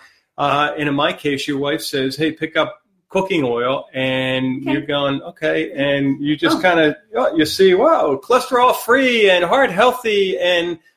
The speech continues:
Speaker 1: bam, done. And, and by the
Speaker 2: And
Speaker 1: way,
Speaker 2: it's in
Speaker 1: again,
Speaker 2: red.
Speaker 1: it says heart healthy
Speaker 2: It's in
Speaker 1: on
Speaker 2: red.
Speaker 1: the Mazola right at the very top. So,
Speaker 2: Mm-hmm.
Speaker 1: <clears throat> yeah.
Speaker 2: Yeah, and it, you know, it's,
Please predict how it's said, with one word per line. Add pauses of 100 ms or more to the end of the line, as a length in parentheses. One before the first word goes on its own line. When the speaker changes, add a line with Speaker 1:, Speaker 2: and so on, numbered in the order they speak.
(120)
Speaker 1:
bam, (260)
done. (220)
And,
and
by
the
Speaker 2:
And
Speaker 1:
way,
Speaker 2:
it's
in
Speaker 1:
again,
Speaker 2:
red.
Speaker 1:
it
says
heart
healthy
Speaker 2:
It's
in
Speaker 1:
on
Speaker 2:
red. (100)
Speaker 1:
the
Mazola
right
at
the
very
top.
So, (1080)
Speaker 2:
Mm-hmm.
Speaker 1:
<clears throat>
yeah. (300)
Speaker 2:
Yeah, (140)
and
it,
you
know, (120)
it's,